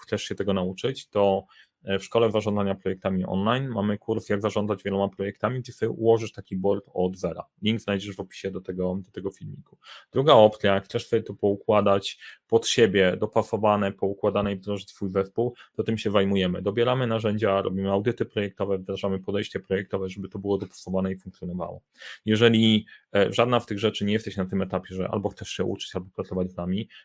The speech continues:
przemyśl. Mam nadzieję, że, e, ta perspektywa daje ci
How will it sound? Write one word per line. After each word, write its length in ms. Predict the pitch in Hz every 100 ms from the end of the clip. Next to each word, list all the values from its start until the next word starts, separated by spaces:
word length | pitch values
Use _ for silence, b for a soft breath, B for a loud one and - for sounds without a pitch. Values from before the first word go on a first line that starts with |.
| _
przemyśl. 540 | - 120 101 98 - -
Mam 220 | 104 107
nadzieję, 300 | 107 107 101
że, 460 | 104 98 101 101 -
e, 240 | 101 95 95
ta 120 | -
perspektywa 920 | 101 104 101 - 95 - 101 101 101 113
daje 320 | 110 113 107 98
ci 360 | - 90 92